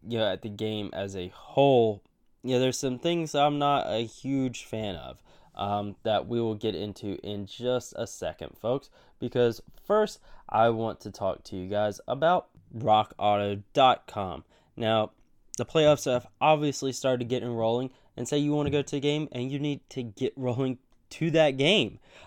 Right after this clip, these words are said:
Uh, and what better way to help you with that than with rock auto dot com? rock auto dot com is a family business serving auto parts customers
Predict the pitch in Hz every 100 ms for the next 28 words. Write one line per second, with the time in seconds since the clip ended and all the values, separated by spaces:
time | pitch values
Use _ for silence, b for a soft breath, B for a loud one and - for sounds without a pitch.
0 | B 120 120 113 131 127 - 143 165 135
1 | 156 147 135 127 123 - - - 107 120
2 | - 107 104 101 101 98 b b - 160
3 | 151 147 - 127 110 104 104 101 - 92
4 | 95 90 92 - 95 92 - - - 80
5 | 76 - - - - 120 110 120 110 107
6 | 110 - 151 165 113 104 120 110 104 101
7 | 165 196 - 110 101 98 - 104 107 -
8 | 110 - - 117 - 135